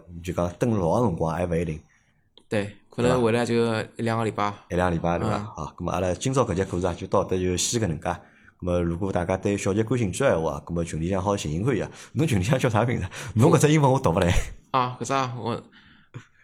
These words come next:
Speaker 1: 就 D 开头个。
Speaker 2: D 开头个就是，嗯，哪晓得，哪晓-，哪晓得宠物小精灵吗？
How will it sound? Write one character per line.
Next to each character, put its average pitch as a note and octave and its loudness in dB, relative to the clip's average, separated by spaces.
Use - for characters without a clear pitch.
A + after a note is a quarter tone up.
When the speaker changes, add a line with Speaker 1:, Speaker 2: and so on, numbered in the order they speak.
Speaker 1:
就 A2+ 2
D A2 -2
开 A#2+ 4
头 G#2 2
个。 F#2+ 0
Speaker 2:
D C#3+ 4
开 D#3 2
头 C3+ 4
个 C3 0
就 C3+ -2
是， C3 -4
嗯， E3 -2
哪 E3 -4
晓 F#3 -2
得， F#3 0
哪 G#2+ -4
晓-， D3+ -2
哪 E3+ 2
晓 F3 0
得 E3+ 4
宠 D#3 2
物 E3 4
小 C#3+ 4
精 C3+ 0
灵 C3 0
吗？ C3 0